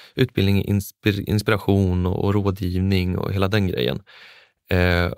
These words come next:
och, ehm, om fem år så, så används det, eh, just video.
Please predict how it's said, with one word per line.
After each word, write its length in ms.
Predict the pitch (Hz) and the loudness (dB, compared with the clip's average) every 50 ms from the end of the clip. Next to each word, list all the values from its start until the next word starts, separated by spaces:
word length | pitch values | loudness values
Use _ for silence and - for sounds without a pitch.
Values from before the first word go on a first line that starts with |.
| - _ - | -8 _ -2
och, 500 | - 92 87 - _ _ _ _ - - | -2 -2 -2 -4 _ _ _ _ -2 0
ehm, 460 | 95 92 90 90 90 90 87 85 90 - | 2 2 2 2 0 0 -2 -2 -4 -2
om 140 | - 98 98 | -2 -2 0
fem 260 | - 113 110 101 90 | 0 0 0 2 2
år 240 | 90 90 87 87 87 - | 2 2 2 2 0 -4
så, 500 | - - - 90 87 87 - - - - | -4 -4 -2 0 0 0 0 -2 -4 -6
så 480 | - - - - 92 87 90 - - - - | -10 -8 -4 -2 -2 0 0 -2 -2 -2 -2
används 360 | 101 92 92 98 95 92 - | 0 0 0 0 0 -2 -2
det, 320 | - 82 80 78 - - - | -2 0 0 0 -2 -4 -6
eh, 260 | - - - - - - | -6 -4 -4 -4 -6 -6
just 300 | - - 101 92 - - | -4 -2 -2 -2 -2 -6
video. 520 | 98 101 104 95 95 87 101 110 107 95 | -6 -4 -2 -2 0 0 0 0 0 0